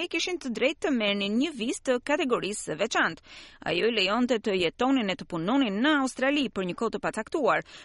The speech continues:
por kishin kufizime në aksesin e tyre në Medicare, në të drejtat e sigurimeve sociale e të tjerë.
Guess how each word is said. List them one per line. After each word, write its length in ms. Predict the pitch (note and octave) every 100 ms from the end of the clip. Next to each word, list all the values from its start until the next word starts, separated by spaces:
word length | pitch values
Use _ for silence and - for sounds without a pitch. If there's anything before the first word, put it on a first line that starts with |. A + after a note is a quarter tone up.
| _
por 240 | D#3 D#3+ A#3
kishin 320 | A3 F#3+ D#3
kufizime 560 | G3 C#4+ A3+ F#3 B3+ E4+
në 160 | G3
aksesin 400 | F3+ - F#3 F#3+
e 80 | D#3+
tyre 240 | F3 D#3+
në 80 | D3+ D3
Medicare, 480 | G#3 B3+ D4 C4+ C4+
në 140 | G3
të 100 | F3 D#3+
drejtat 420 | F3+ F#3 F3 -
e 140 | F#3 E3
sigurimeve 560 | E3 E3+ D#3+ D#3+ D3+
sociale 720 | F3 D4+ - G3+ G3 A#3+ C4 A#3
e 160 | - F#3+
të 220 | F#3 G3
tjerë. 280 | - - -